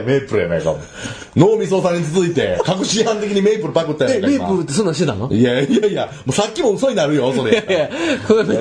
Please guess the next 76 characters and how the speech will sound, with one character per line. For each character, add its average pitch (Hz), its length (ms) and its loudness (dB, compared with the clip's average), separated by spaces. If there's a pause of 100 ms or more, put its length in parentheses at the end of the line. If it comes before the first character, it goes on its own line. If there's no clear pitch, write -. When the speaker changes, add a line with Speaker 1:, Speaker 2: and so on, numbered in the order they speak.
Speaker 2:
プ - 80 -2
ル 147 80 0
は 135 60 0
し - 40 -8
て 147 60 0
る 139 80 2
け 127 60 0
ど、 127 140 2
脳 240 140 4
み 156 140 -2
そ 147 160 2
は 135 80 2
ほ 151 60 -2
ん 160 40 -2
ま 156 80 2
に 143 60 0
し 143 40 2
な 135 60 2
か 120 60 0
っ 104 60 -6
た。 104 240 2
Speaker 1:
あ、 92 40 0
見 143 100 2
と 185 120 2
い - 20 -6
て 165 60 -2
く 151 100 2
だ 127 80 0
さ 95 100 -4
い 101 40 0
ね。 135 80 2
Speaker 2:
わ 113 140 0
か 113 80 0
り 107 40 -4
ま 104 80 0
し 214 60 2
た。 226 60 2
Speaker 1:
ま - 20 0
た、 - 0 -
本 226 80 -2
調 226 480 4
子 226 100 -8
で 104 120 -4
す - 80 -14
か - 80 -2
ら。 - 120 -4
Speaker 2:
い 98 40 0
や、 90 180 2
だ 101 100 2
る 98 100 0
い 98 80 2
わ。 82 160 2
Speaker 1:
面 185 140 2
白 160 140 0
い - 60 0
で 85 40 -6
す - 100 -6
よ。 95 140 2
Speaker 2:
も 120 80 -2
う - 40 -8
こ 175 80 0
れ 160 60 0
か 165 60 2
ら 160 60 0
す 208 100 0
ん 156 60 2
な 113 80 0
っ - 20 -4
て - 60 -8
言 87 80 -4
う - 20 -4
と 87 60 -4
き 82 40 -2
ま 78 100 -4
す 82 80 -10
ね。 95 120 -2